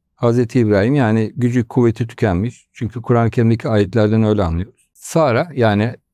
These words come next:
Hazreti İbrahim'in karısı Sara, kısır. Şimdi onu tedavi ediyorlar kısırını, hatta o gülüyor. Diyor ki, "Ya nasıl olacak bu iş? Hem benim eşim çok ihtiyar hem ben kısırım" falan.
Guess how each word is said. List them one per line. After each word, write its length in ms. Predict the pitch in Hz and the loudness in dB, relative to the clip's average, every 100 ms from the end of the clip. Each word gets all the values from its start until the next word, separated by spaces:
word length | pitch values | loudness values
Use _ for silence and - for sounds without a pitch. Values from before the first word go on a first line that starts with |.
| _ | _
Hazreti 400 | - 113 117 110 | -2 0 0 0
İbrahim'in 400 | 110 107 101 101 | -2 0 0 -2
karısı 340 | 92 101 85 98 | 0 -2 -2 -6
Sara, 420 | - 117 101 185 _ _ | -2 0 0 -6 _ _
kısır. 440 | - 180 - 92 - _ _ _ | -4 -2 0 -4 -4 _ _ _
Şimdi 280 | - 214 208 | -4 0 2
onu 300 | 185 220 185 | 2 0 0
tedavi 440 | 190 180 180 185 | 0 0 0 2
ediyorlar 460 | 226 226 214 220 202 | 2 2 2 0 -2
kısırını, 420 | 170 - 180 202 | -4 0 0 2
hatta 320 | 175 196 233 | 0 -2 0
o 120 | 202 170 | 0 2
gülüyor. 320 | 196 180 110 | 0 0 0
Diyor 180 | 202 - | -4 -2
ki, 80 | |
"Ya 240 | 120 123 135 | 0 2 2
nasıl 200 | 160 170 | 0 0
olacak 300 | 101 90 78 | 0 -2 -2
bu 80 | 85 | -6
iş? 220 | - _ _ _ _ _ _ _ | -6 _ _ _ _ _ _ _
Hem 260 | 139 143 | 0 2
benim 260 | 131 127 131 | 2 2 0
eşim 500 | 135 117 123 113 117 - | 0 -2 0 -2 -4 -14
çok 220 | - 127 110 | -4 -2 -2
ihtiyar 340 | 92 117 113 | -2 0 0
hem 160 | 113 104 | 2 2
ben 180 | 98 | 0
kısırım" 360 | 95 - 92 85 | -2 -6 -6 -6
falan. 280 | - 98 | -6 -8